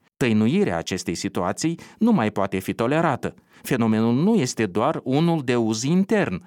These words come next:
după fotografia colectivă surprinsă în Pădurea Domnească, imagine ce aglutinează într-o dubioasă înfrățire procurori, judecători, businessmani și gangsteri.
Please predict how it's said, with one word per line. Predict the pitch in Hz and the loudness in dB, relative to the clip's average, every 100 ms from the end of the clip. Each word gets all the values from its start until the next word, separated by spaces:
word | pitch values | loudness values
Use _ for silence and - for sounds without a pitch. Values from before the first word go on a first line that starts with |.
| - - | -14 -6
după | 120 156 208 | 0 0 0
fotografia | 190 175 180 160 156 - 220 175 | 0 0 0 2 0 0 0 0
colectivă | 185 175 175 - 196 123 92 - - | 2 0 0 0 0 0 -2 -6 -8
surprinsă | - 123 - 139 143 127 | -4 -2 0 0 0 0
în | 117 | 0
Pădurea | 107 95 101 110 | -2 -2 0 0
Domnească, | 131 165 147 101 - 80 - _ - | 2 2 2 0 -6 -12 -14 _ -8
imagine | 104 107 170 156 113 92 | -2 2 2 2 0 0
ce | 87 135 | -2 -2
aglutinează | 127 135 139 190 196 175 | 0 -2 2 2 2 2
într-o | 160 151 143 | 0 0 0
dubioasă | 135 135 190 175 104 92 | 0 0 2 2 0 -2
înfrățire | 90 - 147 - 196 170 151 - - | -4 -2 -2 0 2 2 0 -4 -6
procurori, | - 120 113 98 156 151 | -2 -2 0 0 2 0
judecători, | 98 107 104 101 107 - 165 147 - - | -2 -4 -2 -2 -2 0 0 0 -6 -4
businessmani | 208 160 117 - 104 113 98 | -2 0 0 0 0 2 0
și | 101 131 | 0 -4
gangsteri. | 131 131 92 - - 73 - | -2 0 -2 -4 -6 -8 -10